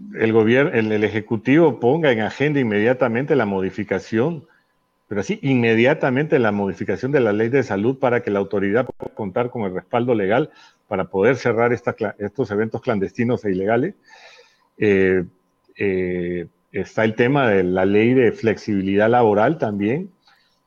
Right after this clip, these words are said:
El Ejecutivo sí puede ahorita, eh, eh, sacar un decreto, eh, para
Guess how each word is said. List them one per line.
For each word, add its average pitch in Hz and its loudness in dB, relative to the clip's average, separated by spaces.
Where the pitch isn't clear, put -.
El 135 0
Ejecutivo 139 2
sí 202 0
puede 170 2
ahorita, 123 -2
eh, 98 -2
eh, 98 -8
sacar 117 -2
un 143 -2
decreto, 127 0
eh, 95 -4
para 101 0